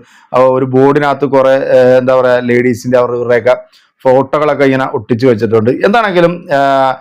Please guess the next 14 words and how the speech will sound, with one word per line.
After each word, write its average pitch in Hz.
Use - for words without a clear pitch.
വെറൈറ്റി 196
കഥാപാത്രങ്ങൾ, 156
വെറൈറ്റി 143
സിനിമകളാണ് 131
നമുക്ക് 117
മമ്മൂക്ക, 110
ആ, 113
ഓരോ 156
പ്രാവശ്യവും 139
തന്നുകൊണ്ടിരിക്കുന്നത്. 127
മലയാള 196
സിനിമയിൽ 202
പകരം 180
വെക്കാനില്ലാത്ത 165